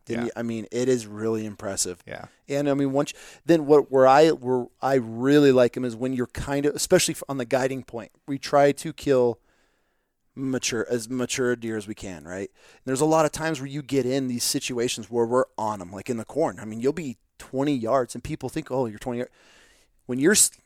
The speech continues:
Speaker 1: when you got the adrenaline rushing and you're twenty yards from a deer, especially a, y-, you know,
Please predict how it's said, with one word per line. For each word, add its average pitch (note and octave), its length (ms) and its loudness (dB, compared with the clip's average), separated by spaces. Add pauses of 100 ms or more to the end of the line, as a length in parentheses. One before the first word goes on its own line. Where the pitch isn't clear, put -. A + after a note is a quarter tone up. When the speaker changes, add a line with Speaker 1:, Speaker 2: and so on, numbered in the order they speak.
(120)
Speaker 1:
when C3+ 120 -4
you G3+ 80 2
got A#3+ 200 2
the C#3+ 100 -2
adrenaline C3 520 0
rushing A#2+ 340 0
and A#2+ 100 -6
you're D3+ 120 -2
twenty C#3 340 -2
yards B2 320 4
from B2+ 140 -6
a A#2 60 -6
deer, A2 480 -4
especially C#3 480 0
a, G#2+ 100 -8 (100)
y-, A#2+ 180 -12
you B2 120 -8
know, G#2 280 -8